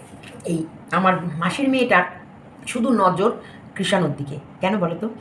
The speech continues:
Actually কৃষাণুর এই আদো আদো কথাতে না মানুষের মন কেড়ে নেয়। এই কৃষাণুর আদো আদো কথাতে মন কেড়ে নিলে, কৃষাণুর কথাতে যদি কেউ এসি দিয়ে ফেলে,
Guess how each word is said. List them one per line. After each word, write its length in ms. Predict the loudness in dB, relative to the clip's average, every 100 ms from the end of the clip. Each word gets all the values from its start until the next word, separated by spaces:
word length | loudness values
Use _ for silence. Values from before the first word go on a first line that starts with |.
| -16 -20 -20 -12 -10 -8
Actually 300 | -4 -2 -2 -4
কৃষাণুর 320 | -4 -2 0
এই 100 | 0 2
আদো 240 | 2 4
আদো 220 | 2 2 -2
কথাতে 340 | -2 0 0
না 180 | 2 0 -4 -14 -4
মানুষের 420 | 2 2 4 2 2
মন 340 | 2 2 0
কেড়ে 260 | 0 -2 -2
নেয়। 200 | -4 -10 -16 -20 -10
এই 60 | -6
কৃষাণুর 460 | -4 -2 2 2 4
আদো 240 | 4 6
আদো 160 | 4 2
কথাতে 320 | -2 -2 -2
মন 280 | 2 2 0
কেড়ে 240 | -2 0 0
নিলে, 260 | 0 -2 -4 -14 -20 -10
কৃষাণুর 520 | -4 2 6 6 6 2
কথাতে 480 | -4 -2 -6 0 0
যদি 220 | 2 0
কেউ 260 | 0 0 0
এসি 220 | 0 -2
দিয়ে 260 | 2 4 4
ফেলে, 340 | 6 4